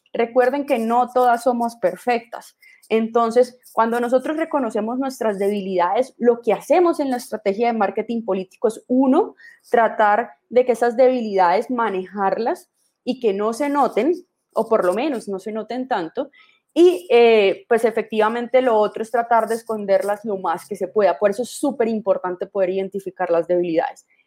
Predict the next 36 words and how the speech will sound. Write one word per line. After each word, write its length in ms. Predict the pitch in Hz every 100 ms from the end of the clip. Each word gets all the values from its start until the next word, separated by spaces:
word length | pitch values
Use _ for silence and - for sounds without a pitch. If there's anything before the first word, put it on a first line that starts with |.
| _
Y 140 | - 262
con 180 | 269 254
las 160 | 233
fortalezas 600 | 240 233 226 202 226 294
necesitamos 600 | 285 262 214 208 190 208
potencializarlas. 1080 | - 220 208 185 196 180 160 190 180 160 -
O 80 | 190
sea, 280 | 190 196 220
eso 160 | 262
es 60 | 277
lo 100 | 285
que 120 | 277
queremos 380 | 254 185 190 196
visibilizar 800 | 214 - 202 196 175 175 220 247
y 200 | 220 220
eso 200 | 233 247
es 60 | 247
lo 100 | 254
que 100 | 254
tenemos 400 | 220 180 175 -
que 100 | 208
mostrar 420 | 196 - 254 269
en 160 | 196 190
toda 280 | 202 196 196
la 100 | 202
estrategia 520 | - 190 - 170 180
de 80 | 180
comunicaciones 720 | 196 180 175 175 165 156 -
que 140 | -
vamos 300 | 170 156 147
a 60 | 180
crear. 320 | 175 160 - - _ - _ - _ _ _ _ _ _ _ _
¿Qué 160 | - 294
imagen 480 | 311 302 311 302 302
queremos 400 | 294 240 196 202
proyectar? 680 | 240 240 196 - 226 180